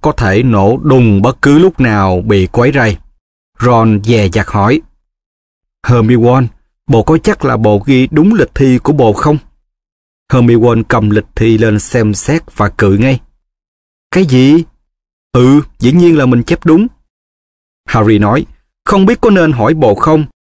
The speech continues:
là làm tại sao bộ có thể cùng một lúc ngồi ở hai phòng thi khác nhau?"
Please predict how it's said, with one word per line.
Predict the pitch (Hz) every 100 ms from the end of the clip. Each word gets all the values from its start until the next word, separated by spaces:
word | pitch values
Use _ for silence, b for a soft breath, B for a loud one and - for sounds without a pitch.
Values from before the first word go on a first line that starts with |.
| _
là | 151 151
làm | 143 139
tại | 127 110 135
sao | - 190 196 202
bộ | - 127 117
có | 185
thể | 175 135
cùng | - 147 131
một | 117 -
lúc | 214 -
ngồi | 135 127 104
ở | 127
hai | 139 165 175
phòng | - 123
thi | 117 156
khác | 180 208
nhau?" | 175 175